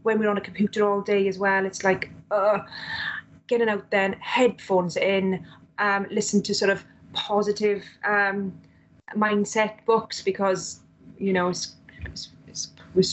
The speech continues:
we're struggling right now, you know. So, so I'm trying, and then I'm trying to listen to a little bit of fiction when I, when I can, and it's just escapism as well. Just to, just walking, and all of a sudden,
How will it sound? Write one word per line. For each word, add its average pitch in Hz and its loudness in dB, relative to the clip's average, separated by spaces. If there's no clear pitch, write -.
we're 190 2
struggling 196 0
right 202 -2
now, 202 0
you 202 0
know. 208 0
So, 214 0
so 226 0
I'm 233 0
trying, 233 -2
and 214 2
then 208 0
I'm 202 0
trying 208 0
to 185 2
listen 180 -4
to - -2
a 175 2
little 165 4
bit 160 -4
of - -14
fiction 269 0
when 254 2
I, 240 0
when 240 0
I 233 2
can, 233 0
and 269 4
it's 277 0
just - -2
escapism 247 0
as 240 -2
well. 233 0
Just - 4
to, - 0
just - 2
walking, 233 0
and 214 0
all 262 4
of 269 -2
a 247 -6
sudden, 240 2